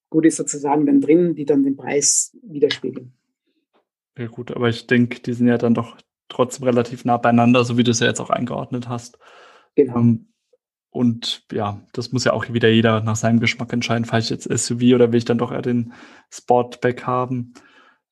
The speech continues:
Speaker 2: Ähm, was mich noch interessieren wird, das Thema Nachhaltigkeit spielt bei euch eine Rolle und da geht's dann nicht nur darum, ähm, dass mit Ökostrom geladen wird hinterher, sondern da fangt ihr ja schon früher an. Kannst du dazu einordnen, wie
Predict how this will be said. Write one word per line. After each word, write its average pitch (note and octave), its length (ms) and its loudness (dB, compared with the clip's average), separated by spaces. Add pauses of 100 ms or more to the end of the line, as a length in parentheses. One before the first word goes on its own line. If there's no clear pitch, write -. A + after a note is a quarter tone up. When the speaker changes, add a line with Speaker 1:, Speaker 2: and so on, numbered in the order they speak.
Speaker 2:
Ähm, B2 280 4
was C3 160 0
mich E3+ 120 0
noch E3+ 120 0
interessieren D3 440 -4
wird, D3 100 -6
das C3 140 -8
Thema C#3+ 200 0
Nachhaltigkeit C3 680 0
spielt C3 300 -4
bei C3 100 0
euch A#2+ 180 -2
eine A#2+ 80 -6
Rolle B2 160 0
und A#2+ 80 2
da A#2+ 80 2
geht's A#2+ 240 -6
dann B2 120 2
nicht C3 180 -2
nur C3+ 200 -2
darum, C3 500 -4
ähm, B2 440 -2
dass B2 140 -10
mit B2 120 -6
Ökostrom D3 460 -4
geladen C3+ 380 2
wird C3+ 100 -2
hinterher, C3+ 560 -4 (300)
sondern B2 360 2
da A#2+ 120 4
fangt B2 260 -8
ihr B2 80 -6
ja B2 100 0
schon A#2+ 200 -6
früher A#2 340 -4
an. A2+ 260 -6 (280)
Kannst B2+ 240 -8
du B2+ 40 -10
dazu B2 760 0
einordnen, B2+ 640 0
wie B2 320 0